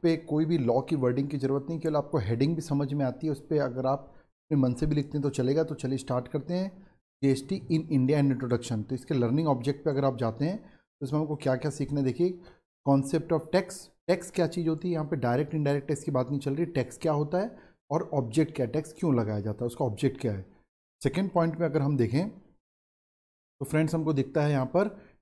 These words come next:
डायरेक्ट और इनडायरेक्ट टैक्स के बारे में ही बात कर रहे हैं। डायरेक्ट टैक्स क्या होता है, जैसे इनकम टैक्स, इनडायरेक्ट टैक्स क्या होता है, जैसे कि जीएसटी, और उन दोनों के डिफरेंस के बारे में हम बात करेंगे। Then बेसिक फीचर,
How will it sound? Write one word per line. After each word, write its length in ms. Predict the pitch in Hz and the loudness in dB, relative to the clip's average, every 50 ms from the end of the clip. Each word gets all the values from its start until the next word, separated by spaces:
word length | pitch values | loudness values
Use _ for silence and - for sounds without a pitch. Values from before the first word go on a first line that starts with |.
| _ _ _ _ | _ _ _ _
डायरेक्ट 520 | - 127 127 131 143 180 196 - - - - | 4 6 6 6 6 4 4 0 -2 -2 0
और 200 | 151 160 - - 156 | 0 0 0 0 0
इनडायरेक्ट 460 | 131 131 131 - 139 160 160 165 - | 2 4 4 4 4 2 2 0 -2
टैक्स 200 | 143 - - - | -6 -6 -6 -6
के 100 | - 151 | -4 -2
बारे 240 | 127 123 107 123 135 | 0 0 0 0 0
में 100 | 143 143 | 0 0
ही 40 | |
बात 280 | 135 120 117 113 113 - | 0 -2 -2 -4 -4 -6
कर 80 | - 123 | -4 -4
रहे 160 | 123 139 165 | -2 -2 -2
हैं। 120 | 202 190 139 | -2 -2 -4
डायरेक्ट 320 | 117 117 120 139 135 - | -4 -2 -2 -4 -4 -4
टैक्स 200 | 160 151 - - | -6 -6 -6 -4
क्या 120 | - 160 | -2 -2
होता 200 | 147 143 143 202 | -2 -2 -2 -2
है, 160 | 202 220 - - - _ _ _ _ - | -4 -4 -6 -8 -20 _ _ _ _ -8
जैसे 180 | 127 120 - 127 | -6 -4 -2 -2
इनकम 260 | 113 113 113 131 135 | -2 0 0 -2 -2
टैक्स, 260 | 135 190 190 190 190 - | 0 -2 -4 -4 -6 -4
इनडायरेक्ट 420 | 147 123 123 127 131 143 147 147 147 | -4 -2 0 0 0 0 -2 -2 -4
टैक्स 140 | 143 135 | -6 -6
क्या 140 | - - 139 | -4 -2 -2
होता 200 | 127 120 117 - | -2 -2 -2 -2
है, 80 | 190 180 | -2 -2
जैसे 280 | 127 127 113 120 131 | -2 -2 -4 -4 -6
कि 180 | 120 127 226 233 | -6 -4 -4 -4
जीएसटी, 640 | 156 110 120 117 110 107 - - 123 110 - - - - _ _ _ _ _ _ _ _ - | -2 0 0 0 0 0 -2 -4 -4 -4 -4 -6 -14 -20 _ _ _ _ _ _ _ _ -2
और 100 | 139 160 | 0 0
उन 180 | 160 156 139 | 2 2 2
दोनों 200 | 127 131 135 143 | 2 2 2 2
के 100 | 143 - | 2 2
डिफरेंस 400 | 131 127 127 - - 131 127 123 | 0 0 0 0 0 -2 -2 0
के 80 | - 143 | 0 -2
बारे 220 | 123 117 113 120 | 0 0 0 0
में 80 | 120 120 | 0 0
हम 100 | 117 113 | 0 0
बात 220 | 113 110 107 110 - | 0 0 -2 -4 -6
करेंगे। 360 | 120 110 110 110 107 107 98 - _ _ _ _ _ _ _ _ _ - 156 | -6 -4 -4 -4 -4 -6 -8 -10 _ _ _ _ _ _ _ _ _ 0 0
Then 140 | 170 170 | 2 2
बेसिक 400 | 131 117 139 147 143 - 233 - | 2 2 2 2 2 0 -6 -6
फीचर, 440 | - - 170 151 - - 123 107 - | -4 -2 -2 -2 0 -2 -4 -4 -6